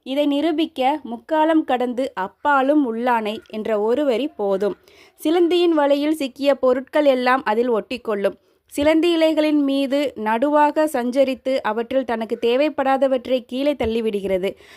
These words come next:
காலம் என்னும் வலையில் ஆத்மாக்கள் தான் சிக்கிக்கொள்ளும். காலத்தையே சிருஷ்டித்த பரம்பொருள் எங்கும் சஞ்சரித்து அதனை விடுவித்துவிடும். காலவ மகரிஷியிடம் நவக்கிரகங்களும்,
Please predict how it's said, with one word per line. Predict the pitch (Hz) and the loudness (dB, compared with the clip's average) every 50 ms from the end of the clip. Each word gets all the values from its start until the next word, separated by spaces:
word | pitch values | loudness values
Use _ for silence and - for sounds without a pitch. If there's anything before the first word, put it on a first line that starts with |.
| - _ - | -20 _ -6
காலம் | - 233 233 262 285 311 330 339 330 | -2 0 2 4 4 4 2 2 2
என்னும் | 311 294 269 277 277 269 | 2 2 0 0 0 -2
வலையில் | 247 226 226 226 240 247 233 254 269 254 - 202 | 0 0 0 0 0 -2 -2 -4 -6 -6 -6 -4
ஆத்மாக்கள் | 196 220 233 - 294 294 302 294 285 294 277 254 | -4 -4 -2 -2 0 0 0 0 0 0 -2 0
தான் | 226 262 294 330 - | 0 0 -2 -2 -2
சிக்கிக்கொள்ளும். | 262 233 - - 247 233 - 220 208 202 202 190 _ _ _ _ _ _ - | -4 -6 -6 -6 -10 -6 -6 -4 -2 -2 -4 -4 _ _ _ _ _ _ -6
காலத்தையே | 214 220 240 277 285 277 - 294 285 294 302 320 | -2 2 2 2 2 2 0 0 0 2 0 0
சிருஷ்டித்த | 320 - 294 262 254 - - - 294 269 - - 277 262 | 0 -2 -4 -4 -4 -6 -6 -6 -6 -6 -2 -2 -2 0
பரம்பொருள் | 233 247 226 226 254 277 269 269 262 240 226 254 311 311 - - _ - | 2 0 2 2 2 0 2 2 2 2 2 0 -2 -4 -8 -20 _ -10
எங்கும் | 214 226 240 262 247 302 339 403 370 - | -8 -6 -4 -4 -2 0 0 0 0 -2
சஞ்சரித்து | 277 254 247 247 262 254 247 240 - 254 269 262 - | -2 -2 2 0 0 0 0 -2 -2 -2 -2 -2 -2
அதனை | - 208 208 214 233 240 214 | -4 -4 -4 -4 -4 -4 -4
விடுவித்துவிடும். | 214 220 247 254 269 254 - 247 240 214 202 185 196 - - _ _ _ _ _ _ _ - - | -4 -4 -4 -4 -6 -8 -6 -6 -4 -4 0 -2 -2 -4 -4 _ _ _ _ _ _ _ -6 -2
காலவ | 226 233 254 285 311 320 302 320 311 | 0 2 2 2 4 4 4 4 2
மகரிஷியிடம் | 302 277 247 233 277 277 277 262 - - 254 254 247 233 233 240 269 262 | 2 0 0 2 2 2 2 0 -4 -4 -4 -2 -2 -2 -2 -2 -4 -4
நவக்கிரகங்களும், | 202 190 196 202 254 277 - 294 269 247 254 240 233 220 226 220 233 262 | -4 -4 -2 -2 -2 -2 0 0 -2 0 -2 -4 -2 0 0 0 0 -2